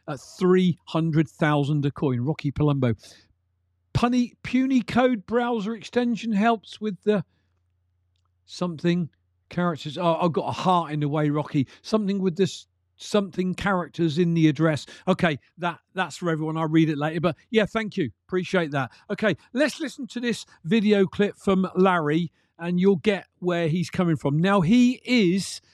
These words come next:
a sound money guy, so he believes in gold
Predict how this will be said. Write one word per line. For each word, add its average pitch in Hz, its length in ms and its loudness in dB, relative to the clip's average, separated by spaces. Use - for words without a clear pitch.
a 190 120 2
sound 220 840 0
money 190 500 2
guy, 151 580 4
so 165 200 0
he 196 180 4
believes 190 520 2
in 180 220 2
gold 185 580 2